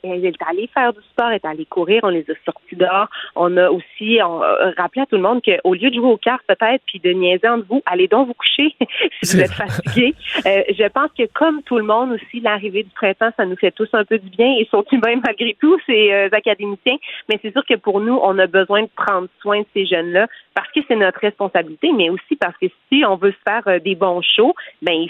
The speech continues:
Speaker 1: faut que, comme n'importe quel artiste, tout le monde soit en forme, puis ça, ça passe autant, euh, mentalement que physiquement. Puis souvent, ben de prendre soin, comme tu le mentionnes, Vincent, de, de sa santé physique,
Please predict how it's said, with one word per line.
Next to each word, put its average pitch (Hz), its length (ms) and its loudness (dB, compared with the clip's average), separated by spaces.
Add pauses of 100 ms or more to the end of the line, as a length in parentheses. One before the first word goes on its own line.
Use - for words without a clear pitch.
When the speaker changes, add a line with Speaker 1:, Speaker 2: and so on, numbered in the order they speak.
(100)
Speaker 1:
faut 220 160 2
que, 190 160 -4
comme 185 180 0
n'importe 175 380 -2
quel 196 140 0
artiste, 208 360 -6
tout 196 80 0
le 165 40 -4
monde 180 180 0
soit 170 140 2
en 156 60 -2
forme, 220 260 0
puis 208 140 -16
ça, 185 120 0
ça 160 160 -4
passe 180 200 -2 (340)
autant, 196 380 0
euh, 175 100 2
mentalement 170 580 0
que 233 60 2
physiquement. 190 580 -2
Puis - 200 -12
souvent, 214 320 0
ben 185 200 2 (200)
de 190 80 2
prendre 190 360 -2
soin, 220 180 0
comme 196 200 2
tu - 80 0
le 180 60 2
mentionnes, 185 400 0
Vincent, 185 360 0
de, 165 200 2
de 165 180 0
sa - 260 -6
santé 185 240 -2 (120)
physique, 202 300 -2